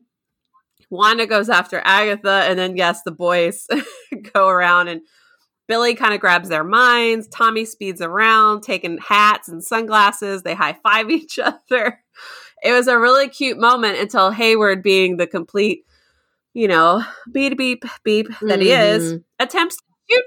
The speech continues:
Speaker 1: them. Who shoots
Speaker 2: Uh,
Speaker 1: children?
Speaker 2: seriously, that was
Speaker 1: Hey.
Speaker 2: hardcore. Yeah, come on, man.
Speaker 1: So Monica steps in, and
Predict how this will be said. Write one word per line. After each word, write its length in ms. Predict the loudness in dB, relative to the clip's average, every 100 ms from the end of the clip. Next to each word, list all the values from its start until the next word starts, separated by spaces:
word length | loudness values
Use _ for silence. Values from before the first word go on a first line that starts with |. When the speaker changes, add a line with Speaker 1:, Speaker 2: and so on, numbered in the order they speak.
| 0
Speaker 1:
them. 340 | 2 2 2 -2 -8 _ _
Who 80 | 2 2
shoots 360 | 2 -2 -2 -2
Speaker 2:
Uh, 40 | 2
Speaker 1:
children? 460 | 2 2 2 0 2
Speaker 2:
seriously, 460 | 0 0 -4 -2
that 200 | -2 -2
was 100 | -2 -2 -4
Speaker 1:
Hey. 120 | -2 -2
Speaker 2:
hardcore. 480 | -4 -6 -4 -6 -6
Yeah, 420 | -6 -4 -4 -6 -10
come 140 | -8
on, 160 | -8 -8
man. 320 | -10 -10 -14 _ _ _ _ _ _ _ -20 -20 _ _ _ _
Speaker 1:
So 220 | -4 -4
Monica 680 | 0 2 2 2 0 0 -2
steps 560 | -4 0 0 0 -8 -2
in, 380 | 0 2 0 -2
and 300 | -8 -8 -10